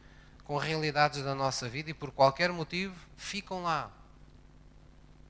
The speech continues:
Então a Bíblia diz que nós temos de ter cuidado com aquilo a que damos ouvidos. Amém? Diga à pessoa que está ao seu lado, "Olha, tem cuidado com aquilo a que dás ouvidos."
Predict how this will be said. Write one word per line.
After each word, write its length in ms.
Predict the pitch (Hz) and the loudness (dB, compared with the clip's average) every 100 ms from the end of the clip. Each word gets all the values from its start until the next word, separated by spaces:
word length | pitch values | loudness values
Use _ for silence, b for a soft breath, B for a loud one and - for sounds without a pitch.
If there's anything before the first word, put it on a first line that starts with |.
| - - | -20 -16
Então 320 | 127 - 147 | -8 -4 -2
a 40 | 143 | -2
Bíblia 260 | 160 151 | -4 -2
diz 160 | 156 147 | -2 -4
que 100 | 156 | -2
nós 140 | 147 | -2
temos 220 | - 151 | -2 -6
de 60 | - | -2
ter 100 | 156 | -4
cuidado 580 | - 147 135 127 113 - - | -2 -2 2 2 0 -10 -12
com 60 | |
aquilo 280 | 131 - 139 | -10 -8 -8
a 40 | 131 | -6
que 100 | 120 | -4
damos 460 | 127 123 120 - - - - - | -4 -4 -10 -14 -16 -20 -20 -10
ouvidos. 640 | 120 107 107 95 - - - B B B B | -8 -8 -10 -12 -16 -18 -20 B B B B
Amém? 460 | - 127 135 156 165 - - - - - - - - - - - | -2 0 0 -2 -4 -12 -20 -20 -20 -20 -20 -20 -20 -20 -20 -14
Diga 260 | - 147 143 | -4 0 0
à 60 | |
pessoa 180 | 131 151 | 0 -4
que 80 | 131 | -6
está 100 | 139 | -6
ao 60 | 123 | -6
seu 140 | 135 | 2
lado, 200 | 123 120 | 4 4
"Olha, 200 | 120 117 | 2 -2
tem 160 | 151 143 | -2 -4
cuidado 580 | 147 135 147 156 - | -4 2 2 2 -4
com 80 | - | -10
aquilo 240 | 139 143 135 | -10 -6 -8
a 60 | |
que 100 | 135 | -2
dás 220 | 123 123 | 0 0
ouvidos." 580 | 120 110 107 98 - - | -2 -6 -6 -8 -12 -16